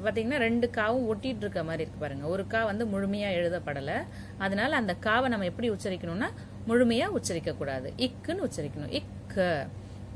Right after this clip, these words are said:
பக்கா. இப்ப இந்த காவும் முழுமையா எழுதப்படல அப்படிங்கறதுனால பாதி தான் உச்சரிக்கணும். இக்த், இக்கு த, இக்த். இப்போ புக்த, சக்தி, பக்தி.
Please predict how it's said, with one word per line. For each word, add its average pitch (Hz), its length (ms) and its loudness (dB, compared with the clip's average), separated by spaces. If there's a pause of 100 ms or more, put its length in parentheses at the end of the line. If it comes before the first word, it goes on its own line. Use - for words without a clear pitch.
பக்கா. 190 680 2 (560)
இப்ப 233 160 2
இந்த 240 260 4
காவும் 254 460 4
முழுமையா 226 240 2
எழுதப்படல 190 720 2
அப்படிங்கறதுனால 165 760 0 (120)
பாதி 196 360 2
தான் 302 220 -2
உச்சரிக்கணும். 151 480 -2 (340)
இக்த், - 500 0 (220)
இக்கு 427 440 0 (140)
த, 175 200 4 (120)
இக்த். - 400 -2 (840)
இப்போ 269 340 2
புக்த, 190 760 2
சக்தி, - 840 -2 (580)
பக்தி. 202 840 -2